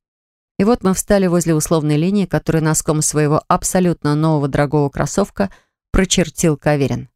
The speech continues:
«На старт! Внимание! Марш!» Неожиданно громко командует начальник,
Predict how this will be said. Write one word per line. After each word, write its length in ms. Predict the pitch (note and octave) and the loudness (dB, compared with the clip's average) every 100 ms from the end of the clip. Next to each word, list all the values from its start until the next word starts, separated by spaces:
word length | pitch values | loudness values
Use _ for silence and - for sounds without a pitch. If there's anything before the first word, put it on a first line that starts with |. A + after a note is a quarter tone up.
| _ _ _ _ _ _ _ _ _ _ _ _ - | _ _ _ _ _ _ _ _ _ _ _ _ 0
«На 640 | C#3+ C#3+ E3+ F#3 F#3 F#3 | 2 4 2 2 2 0
старт! 1080 | - - - F3+ F#3 G3 G3+ G#3+ G#3+ G3 F3+ _ _ _ _ _ - | -2 -8 0 4 6 6 4 4 4 0 -10 _ _ _ _ _ -14
Внимание! 1400 | C#3+ C#3+ C3 C#3 D3 D#3 E3+ F3 F3+ F3 F3+ F3+ F3 D3+ _ _ _ _ - | -4 -2 0 0 2 2 2 2 2 2 2 2 0 -4 _ _ _ _ -8
Марш!» 640 | D3+ D#3 E3+ - - - _ _ _ _ _ _ | 0 2 2 2 -2 -4 _ _ _ _ _ _
Неожиданно 640 | F#3+ F3+ D#3 F3+ D3+ D#3+ D#3+ | 2 4 4 2 0 0 0
громко 400 | D#3 G#3 D#3 C#3+ | 0 0 0 -4
командует 640 | - D#3 D#3+ D#3 D3 D3+ | -2 0 2 0 0 -2
начальник, 640 | - C#3+ - G3 G3+ F3+ | -2 -4 0 0 0 -4